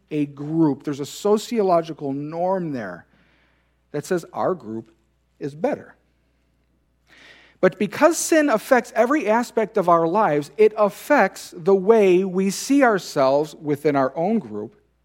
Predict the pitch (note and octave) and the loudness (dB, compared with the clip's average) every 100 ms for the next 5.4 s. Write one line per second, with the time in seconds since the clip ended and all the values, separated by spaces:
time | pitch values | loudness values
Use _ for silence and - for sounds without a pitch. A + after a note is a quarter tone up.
0 | _ _ _ _ _ F3 F3+ F3 E3+ G#3 | _ _ _ _ _ -2 2 2 6 4
1 | C4 C#4 C#4+ G3 F3 F#3 D#3 D3+ E3 E3 | 4 2 0 0 -4 -4 -4 -2 -2 -4
2 | - _ _ - C#3 C3+ C3+ - - D#3+ | -20 _ _ -8 -4 -4 -4 -10 -4 -4
3 | A2+ - - _ _ _ _ _ _ _ | -4 -16 -20 _ _ _ _ _ _ _
4 | _ _ _ C3+ C#3 C#3+ D3 D#3 - B3 | _ _ _ -4 -4 -6 -10 -16 -8 -8
5 | - - _ | -8 -20 _